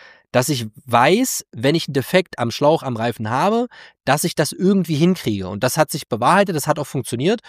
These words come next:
Und bei Tubeless hatte ich in der Testphase immer wieder das Problem, dass ich so wirklich,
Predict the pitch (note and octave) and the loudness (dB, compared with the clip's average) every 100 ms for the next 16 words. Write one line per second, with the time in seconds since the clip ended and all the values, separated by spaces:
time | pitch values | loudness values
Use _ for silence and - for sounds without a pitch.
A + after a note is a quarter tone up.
0 | - - - C3+ C#3 - A3 A3 F3+ F3 | -20 -20 -8 0 0 0 -2 -2 0 0
1 | F#3+ E3+ F3 G3 - F#3 - F3 E3 F3 | 0 -2 -2 -2 0 -2 0 -2 0 0
2 | F3 - - - F3+ A#3 G3+ F3 D3+ - | 0 -4 -14 -2 2 4 2 -2 -2 -4
3 | A#2 A#2+ E3 G#3 E3+ E3+ - C#3+ E3 G#3 | -6 -2 0 0 0 -2 -2 0 0 0
4 | F#3+ - | -2 -4